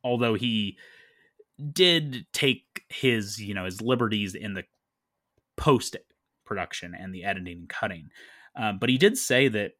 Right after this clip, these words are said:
he had never seen a crew that was run more smoothly as this film was. It, yeah, just his respect for Hitchcock just grew. Now,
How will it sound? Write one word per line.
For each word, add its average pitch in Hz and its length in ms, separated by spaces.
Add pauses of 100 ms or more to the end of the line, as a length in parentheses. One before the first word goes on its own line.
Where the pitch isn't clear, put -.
he - 140
had 143 120
never 139 200
seen 151 220
a 117 60
crew 113 400
that 98 100
was 90 160
run 104 260
more 107 280
smoothly 95 720
as 95 200
this 95 180
film 90 360
was. 92 640 (1300)
It, - 380
yeah, 98 240
just - 400
his 135 240 (320)
respect - 380
for - 80
Hitchcock - 420
just - 220
grew. - 160 (1000)
Now, 131 340